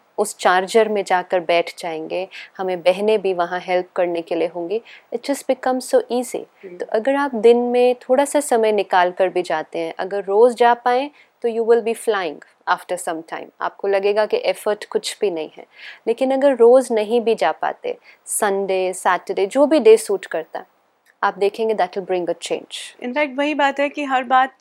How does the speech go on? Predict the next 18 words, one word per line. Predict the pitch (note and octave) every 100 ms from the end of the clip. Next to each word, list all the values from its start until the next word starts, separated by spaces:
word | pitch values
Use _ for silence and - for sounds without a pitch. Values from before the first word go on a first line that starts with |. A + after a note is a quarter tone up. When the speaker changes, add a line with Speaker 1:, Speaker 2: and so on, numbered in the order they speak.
| -
Speaker 2:
हमारे | A3+ A3+ A3+
इस | A#3+ -
पूरे | - C4 C#4 C4+ -
सफ़र | G#3+ A3 A3
में | A3
ये | A3
रही | G#3 G#3+
है | A#3
कि | A#3+
अनुभव, | F3+ F#3+ G3 G#3+ D3 _ _ _ _ _ _ -
तो, | -
Speaker 1:
Experience। | C4 A3 - - F3+ F3 -
Speaker 2:
अ, |
और | A#3 A#3+
उसके | - - D#4
लिए | D4 D#4
एक | - C#4 -
trial, | - A#3+ G#3+ F3 D#3